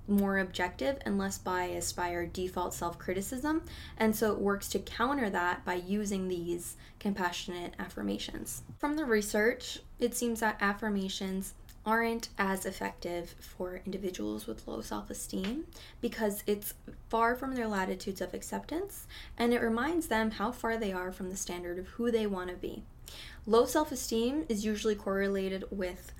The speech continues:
self-criticism. Interestingly, research has found that the brain hearing criticism from yourself reacts the exact same way as hearing criticism generated by others.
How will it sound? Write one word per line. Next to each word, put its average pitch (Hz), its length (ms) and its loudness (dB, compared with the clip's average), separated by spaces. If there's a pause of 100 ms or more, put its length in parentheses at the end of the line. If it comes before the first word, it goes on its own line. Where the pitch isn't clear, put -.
(180)
self-criticism. 254 1040 0 (100)
Interestingly, 214 960 0 (240)
research 240 540 4
has 233 340 0
found 220 580 2
that 202 220 -2
the 196 80 0
brain 226 640 0 (220)
hearing 254 380 2
criticism 226 600 0
from 233 220 -2
yourself 240 880 2 (480)
reacts 294 480 6
the 254 240 0
exact 277 440 4
same 277 340 0
way 277 480 2
as 220 180 0
hearing 269 260 -2
criticism 254 560 0
generated 240 540 2
by 196 160 2
others. - 540 0